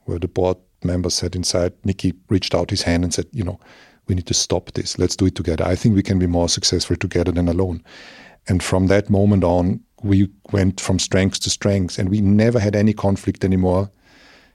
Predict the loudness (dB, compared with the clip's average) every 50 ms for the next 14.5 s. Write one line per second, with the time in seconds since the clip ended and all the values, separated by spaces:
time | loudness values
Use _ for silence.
0 | _ _ _ -6 -4 -2 -2 -2 -2 -2 -2 -4 -6 -8 -4 0 2 2 4 2
1 | 0 -2 -4 _ _ _ _ -16 -16 -4 0 2 2 2 2 2 2 4 4 2
2 | 0 -2 -8 -8 -4 -2 -2 0 0 -2 -2 -2 0 0 2 2 2 0 0 -2
3 | -4 _ -2 -2 0 0 -2 0 0 0 -2 -2 -2 0 0 2 2 2 2 0
4 | 2 0 0 0 0 0 0 -2 -2 -4 -8 _ _ _ -4 -2 0 0 2 2
5 | 4 4 4 4 2 0 0 0 0 0 0 -2 -4 -6 -14 -20 _ _ _ -16
6 | -10 -4 0 2 2 2 2 2 0 -2 -4 -8 -18 _ _ -4 -2 -2 -2 -2
7 | -4 -4 -4 -2 0 0 2 2 2 0 2 2 2 2 2 2 2 2 2 0
8 | -2 -4 -6 -4 -4 -6 -6 -6 -6 -4 0 2 2 4 2 2 2 0 -2 -2
9 | -2 -2 -2 0 2 2 2 2 0 0 -2 -6 -8 -8 -12 _ _ _ _ _
10 | _ _ _ _ -4 -2 -2 0 0 0 0 0 0 0 0 0 0 0 0 0
11 | 0 0 0 0 -2 -2 -4 -2 0 0 0 0 0 0 0 2 2 2 2 2
12 | 0 0 2 0 0 0 2 2 2 2 2 2 2 2 2 2 2 0 0 0
13 | 0 0 0 0 -2 -2 0 0 0 0 2 2 2 4 4 2 2 0 0 0
14 | 0 0 0 0 0 0 0 2 0 0